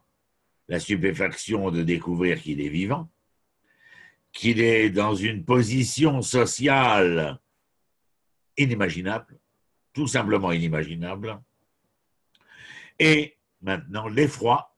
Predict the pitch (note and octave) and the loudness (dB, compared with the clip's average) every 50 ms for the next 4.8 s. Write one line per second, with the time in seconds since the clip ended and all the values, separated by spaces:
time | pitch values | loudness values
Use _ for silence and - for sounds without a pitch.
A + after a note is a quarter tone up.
0 | _ - A#2+ A#2+ A2 B2 B2+ G#2+ G#2 G2 F2+ F2 E2+ G#2+ C3 D3+ - _ _ _ | _ -2 -2 0 2 0 0 0 0 -2 -2 -6 -8 -8 -10 -10 -10 _ _ _
1 | _ _ _ _ _ _ _ _ _ _ _ _ _ _ _ _ _ _ _ _ | _ _ _ _ _ _ _ _ _ _ _ _ _ _ _ _ _ _ _ _
2 | - F2+ F2+ F2+ F2 F2 E2+ E2 F2 F#2 F#2 F#2+ G2 G#2 A#2+ A2+ - - D3+ D3+ | -10 -6 -4 -2 -2 -2 -2 -4 -4 -6 -6 -6 -4 -4 -4 -4 -4 -4 -4 -4
3 | B2+ - A#2 A2+ A#2 C#3+ D3 - - A2 G2+ G2+ G#2+ F#2+ G#2+ G2+ F#2+ G2 F#2 F#2+ | -4 -2 -4 -2 0 0 -2 0 -2 -4 -2 -2 -2 0 0 0 0 0 -4 -4
4 | G2 G2 G2+ B2 B2 G#2 F#2 F#2+ G2 F#2 F#2 E2+ E2 - - - | -6 -8 -6 -6 -4 -4 -4 -4 -6 -6 -6 -8 -10 -14 -20 -20